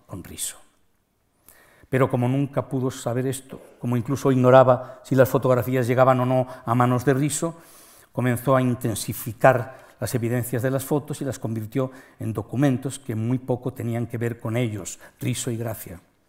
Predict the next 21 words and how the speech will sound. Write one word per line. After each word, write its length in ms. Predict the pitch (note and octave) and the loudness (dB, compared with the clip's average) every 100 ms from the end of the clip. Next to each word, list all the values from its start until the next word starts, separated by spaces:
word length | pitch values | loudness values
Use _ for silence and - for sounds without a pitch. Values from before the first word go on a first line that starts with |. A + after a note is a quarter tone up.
| _ _ _ _ _ _ _ _ | _ _ _ _ _ _ _ _
Llegó 240 | B2 B2 C3+ | -2 4 4
a 100 | C3+ | 4
permitir 420 | B2+ B2 D3 C3+ | 0 -2 -2 -2
y 60 | C3 | 0
ordenar 460 | A#2 A#2+ C3 B2+ | -2 2 2 2
que 80 | A#2+ | -4
las 160 | A2+ - | -8 0
caras 320 | C3+ C3 B2+ | 2 4 2
adelgazadas 640 | B2 A#2 A2+ C#3 B2 A#2 - - - | -4 -6 0 2 2 -4 -12 -20 -6
por 120 | B2+ | 0
el 140 | B2 A#2+ | 2 0
deseo, 380 | B2+ C3 B2 - - | 0 0 -2 -4 -12
estupidizadas 840 | - - C3 A#2 A2+ - C3 C3 | -14 -8 -6 -4 -4 2 2 2
por 160 | - C3+ | -2 -4
el 80 | A#2+ | -2
viejo 240 | B2 - | -4 -6
sueño 320 | - C#3 C3 | -8 -4 -2
masculino 540 | B2+ - - C3+ B2+ A#2+ - - - | -4 -6 -4 -2 -2 -4 -10 -12 -2
de 80 | |
la 140 | A#2 G#2 | 0 0
posesión, 560 | C#3+ C3 - B2+ B2 | -2 -4 -2 -2 -2